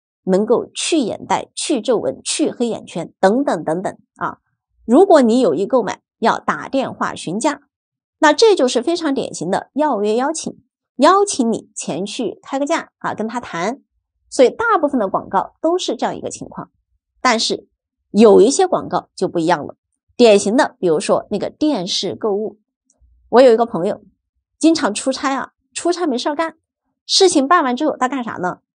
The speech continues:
他就在宾馆搞那个电视购物，所以他家好多东西都是这样买来的。比如那个电视购物，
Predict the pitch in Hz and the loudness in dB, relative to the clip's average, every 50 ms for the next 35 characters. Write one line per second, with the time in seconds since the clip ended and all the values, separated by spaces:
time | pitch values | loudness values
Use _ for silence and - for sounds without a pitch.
0 | _ _ _ _ _ - - 359 359 349 349 262 - 285 214 180 - 277 269 285 | _ _ _ _ _ 0 2 4 4 4 4 4 4 4 2 2 2 0 0 2
1 | 285 277 - - _ _ _ _ _ _ _ _ _ _ _ _ _ _ - 190 | 0 0 -2 -4 _ _ _ _ _ _ _ _ _ _ _ _ _ _ 2 2
2 | - 143 185 196 170 123 - - 262 214 196 - - - 180 - 202 190 185 190 | 4 4 2 0 -2 -2 0 0 0 0 0 -2 -4 -4 -4 -2 -2 -2 -2 -4
3 | 185 - _ _ _ _ _ _ _ _ - 320 269 269 - 339 339 349 349 - | -6 -10 _ _ _ _ _ _ _ _ 4 4 4 4 4 4 4 2 2 4
4 | - 202 165 139 170 214 233 277 311 - - - - - _ _ - 254 233 220 | 4 4 4 4 4 2 2 2 0 -2 -4 -8 -10 -10 _ _ 2 2 2 4
5 | 254 214 185 165 147 - - 73 131 - - - _ _ _ _ _ _ _ _ | 2 -2 -2 -4 -8 -8 -8 -8 -8 -8 -10 -12 _ _ _ _ _ _ _ _
6 | _ _ _ _ _ _ _ _ 240 233 247 277 254 254 254 320 285 285 - 269 | _ _ _ _ _ _ _ _ 4 6 6 6 4 4 4 4 2 2 2 0
7 | 254 269 247 233 262 247 - - | 2 2 2 2 2 -2 -6 -8